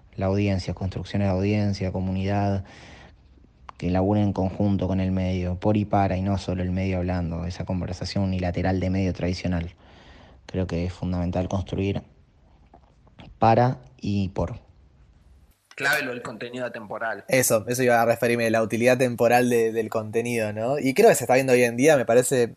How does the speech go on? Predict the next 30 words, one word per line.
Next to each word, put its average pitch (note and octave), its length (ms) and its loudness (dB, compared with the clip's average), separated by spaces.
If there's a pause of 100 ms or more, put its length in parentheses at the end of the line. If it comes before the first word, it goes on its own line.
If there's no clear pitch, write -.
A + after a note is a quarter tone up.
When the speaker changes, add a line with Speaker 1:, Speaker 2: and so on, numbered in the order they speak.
(140)
Speaker 3:
con A2 140 -6
los G2 100 -8
podcasts, A2 640 0
me G#2 120 -10
parece, G#2+ 360 -4
digamos, G#2 300 -12
de B2+ 200 -20 (420)
Speaker 2:
Sí, G3+ 360 -6
y C#3+ 140 -6
llevándolo C3+ 760 -2
a B2 100 -4
su E3 240 -12
campo, D3+ 720 -6
o - 100 -20
sea, G#2+ 460 -4
o A2 200 -10
digamos, A2+ 460 -12 (100)
a - 80 -6
justamente - 480 -16
su A2+ 180 -20 (220)
currículum A#2+ 520 -14
vitae, A#2+ 480 -4 (200)
Speaker 3:
Sí. A2+ 80 -6 (320)
Speaker 2:
en A#2+ 140 -18
las A#2 120 -8
historias C3 480 -6
destacadas C3 540 -8
de B2+ 80 -10
uno, C#3+ 400 -8
bueno, A#2+ 300 -10